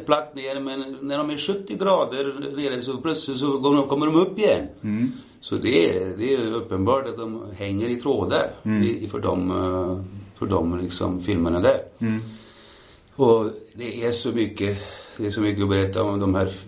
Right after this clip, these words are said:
Speaker 1: filmmaterialet, så, så att vi kan ju bara, eh,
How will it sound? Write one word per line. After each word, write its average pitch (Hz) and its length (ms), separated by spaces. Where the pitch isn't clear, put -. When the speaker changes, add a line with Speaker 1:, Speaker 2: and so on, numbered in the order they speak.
Speaker 1:
filmmaterialet, 92 1120
så, 107 220
så 95 240
att 92 300
vi 98 220
kan 101 160
ju 107 140
bara, 98 400
eh, 92 60